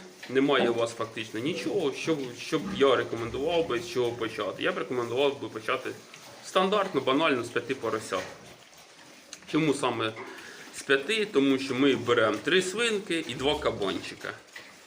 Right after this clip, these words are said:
Ми взяли цю партію, або ще один варіант, е, просто п'ять кабанчиків взяти, тому що свинки не будуть кидатися, ви взяли п'ять кабанчиків, відкормили, ви прогнали через себе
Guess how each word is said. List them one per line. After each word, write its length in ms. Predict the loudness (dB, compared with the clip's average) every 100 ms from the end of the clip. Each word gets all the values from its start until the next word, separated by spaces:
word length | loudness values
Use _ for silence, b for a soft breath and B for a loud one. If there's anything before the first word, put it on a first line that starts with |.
| B B -2
Ми 100 | 0
взяли 340 | 2 2 2
цю 180 | -2 -4
партію, 640 | 0 0 0 0 0 0 -4 B B
або 240 | 0 2
ще 460 | 2 2 6 8 8
один 280 | 6 2 2
варіант, 500 | 2 2 2 0 -4 -4
е, 40 | -2 -2 -2 0
просто 400 | 4 4 4 0
п'ять 260 | 2 0
кабанчиків 720 | 2 2 4 2 0 -6 -6 -4
взяти, 200 | -4 -2
тому 200 | 0 0
що 160 | -2 -2
свинки 360 | 0 0 2
не 100 | 0
будуть 260 | 0 -4 -4
кидатися, 460 | -4 0 0 2
ви 120 | 2 2
взяли 280 | 2 2
п'ять 260 | 2 0 2
кабанчиків, 540 | 2 4 2 0 -4
відкормили, 680 | -4 0 0 2 4 6 6
ви 120 | 4
прогнали 540 | 2 0 2 2 2 -2
через 280 | -2 -2 0
себе 340 | 2 2 0